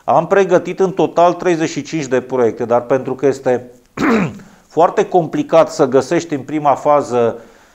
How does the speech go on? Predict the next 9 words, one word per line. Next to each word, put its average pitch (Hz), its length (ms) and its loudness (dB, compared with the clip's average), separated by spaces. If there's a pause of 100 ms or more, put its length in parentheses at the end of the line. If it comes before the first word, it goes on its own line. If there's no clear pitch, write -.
(160)
uh, 113 400 0
cofinanțare 156 760 4
pentru 135 300 0
toate 151 340 2
treizeci 131 400 -2
și 127 140 -8
cinci 151 220 -6
și - 120 -12
prin 131 220 -10